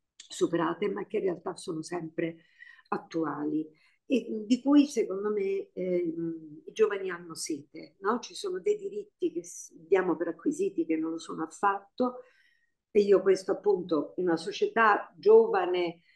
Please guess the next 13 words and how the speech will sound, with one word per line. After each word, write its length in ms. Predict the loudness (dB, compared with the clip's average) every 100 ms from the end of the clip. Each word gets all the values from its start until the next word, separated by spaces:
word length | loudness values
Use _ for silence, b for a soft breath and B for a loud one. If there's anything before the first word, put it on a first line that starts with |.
| b
eh, 240 | 0 2 4
t-, 240 | 2 2
tipo 240 | -2 -2
Vilnius, 600 | 0 2 2 2 -2 -2 -12
eccetera, 380 | -4 0 0
ho 40 | -2
sentito 640 | -4 -6 -4 -6 -2 -2
sì 240 | -4 -6 -2
l'entusiasmo, 960 | -2 -4 -10 -6 0 2 2 -2 -2 -2 -2
però 400 | 0 4 4 2
anche 320 | -12 -6 -4
lì, 360 | -2 -2 -4 -8 b b b _
ehm, 840 | -2 0 0 -2 -2 0 -2 -2